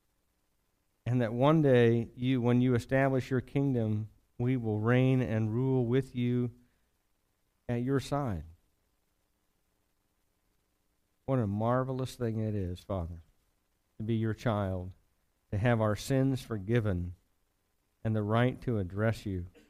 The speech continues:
and ask for what we desperately need. Father, we thank you that you hear us, and that because you love us, you provide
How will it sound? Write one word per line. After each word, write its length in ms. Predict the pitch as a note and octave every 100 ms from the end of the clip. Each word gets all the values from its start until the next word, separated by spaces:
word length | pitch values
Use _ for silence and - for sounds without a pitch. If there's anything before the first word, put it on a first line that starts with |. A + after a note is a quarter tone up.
| _ _ _ _ _ _
and 240 | A#2 G#2+ -
ask 280 | A#2+ B2 -
for 140 | A#2
what 200 | G#2+ G#2+
we 160 | A2+ G2
desperately 640 | A2 A#2 - A#2 G#2+ A2
need. 240 | F2+ E2 D#2+ _ _ _ _ _ _ _ _ _ _ _ _ _ _ _ _ _ _ _ _ -
Father, 260 | A#2+ A#2 A2
we 140 | A2
thank 320 | - A2 A2
you 60 | G#2+
that 180 | G2 F2+
you 80 | F2+
hear 200 | G#2 F2+
us, 120 | E2 - _ _ _ _ _ _ _ _ _ _ _ _ _ _ _ G#2
and 140 | G#2+
that 140 | G#2
because 380 | G2+ - B2+ A#2
you 120 | A2+
love 280 | G#2 A2+ A2+
us, 200 | A2+ G#2+
you 120 | A2+
provide 720 | A2+ G#2+ G2 A2+ A#2 A#2 A2+